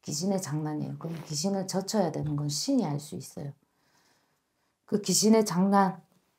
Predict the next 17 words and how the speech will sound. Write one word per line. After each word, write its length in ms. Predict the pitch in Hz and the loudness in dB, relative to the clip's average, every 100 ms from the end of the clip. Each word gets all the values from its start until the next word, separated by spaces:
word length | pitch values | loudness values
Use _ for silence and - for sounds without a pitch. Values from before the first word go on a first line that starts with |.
| _ _ _ | _ _ _
삼재 500 | - - 196 190 226 | -8 2 6 10 10
반란, 640 | 226 175 175 190 196 190 - _ _ _ _ _ _ _ | 10 4 10 12 10 8 -4 _ _ _ _ _ _ _
상문 760 | - - 247 226 220 220 214 208 | -4 2 4 6 6 8 6 4
다 240 | - 214 | 2 2
들이쳐서 720 | 208 180 190 - - 175 160 170 | 4 0 0 -2 -6 -2 -2 -2
엄마 280 | - 214 202 | 6 8 8
지금 540 | 196 190 185 185 170 - - - _ - | 4 -2 0 0 0 -6 -16 -20 _ 4
겨우겨우 640 | 175 196 233 240 247 240 | 8 10 10 12 12 12
버티고 420 | 170 147 - 165 | 8 0 0 2
있고 280 | 160 156 143 - | 2 2 2 4
이 160 | 220 | 4
사람이 480 | 208 156 160 170 170 | 4 2 0 0 0
대신, 420 | 147 147 151 147 | 0 0 0 0
내 180 | 160 190 | 2 2
대주가 460 | 160 160 - 156 - | 2 -4 -2 -2 -2
대신 340 | 147 147 180 | -2 -2 -4
다 220 | - - | -6 -14